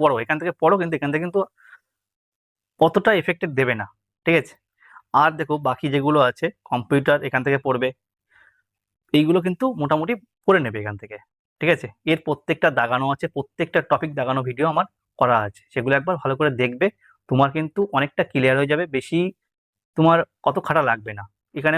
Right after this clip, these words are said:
অনেক আছে, সব তোমার জন্য ইম্পর্টেন্ট না, সেগুলো যেগুলো ইম্পর্টেন্ট সেগুলো দাগানো দেওয়া আছে, সেগুলো একবার দেখে নেবে, ঠিক আছে? দেখো সায়েন্সের ক্ষেত্রে আমি একটা তোমাদের বই বলবো, এই বইটা ফলো করতে পড়বে। দেখো এনসিইআরটির সায়েন্স কিন্তু mainly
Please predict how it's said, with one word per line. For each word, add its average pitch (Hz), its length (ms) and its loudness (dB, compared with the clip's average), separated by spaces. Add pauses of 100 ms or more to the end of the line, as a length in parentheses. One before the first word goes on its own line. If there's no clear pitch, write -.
(100)
অনেক 143 240 0
আছে, 156 180 -4
সব 139 100 -2 (100)
তোমার 147 180 -2
জন্য 151 180 0
ইম্পর্টেন্ট 151 400 0
না, 196 40 -6 (120)
সেগুলো 135 300 -2
যেগুলো 131 180 2 (100)
ইম্পর্টেন্ট 160 260 0
সেগুলো 156 200 -4
দাগানো 110 260 -2
দেওয়া 107 180 -6
আছে, - 120 -6 (340)
সেগুলো 156 180 0
একবার 185 200 2
দেখে 113 180 -2
নেবে, 101 140 -6 (380)
ঠিক 160 140 2
আছে? - 100 -12 (800)
দেখো 151 160 2 (100)
সায়েন্সের 147 340 0
ক্ষেত্রে 170 260 -4
আমি 165 140 -2
একটা - 140 -20
তোমাদের 156 260 -2
বই 135 120 2 (100)
বলবো, 110 180 -6 (680)
এই 185 120 6
বইটা 180 200 4
ফলো 156 200 2
করতে 170 160 -8 (120)
পড়বে। 165 220 2 (440)
দেখো 170 120 4 (160)
এনসিইআরটির 196 600 0 (140)
সায়েন্স 165 280 0 (140)
কিন্তু 196 220 -4 (100)
mainly 185 300 2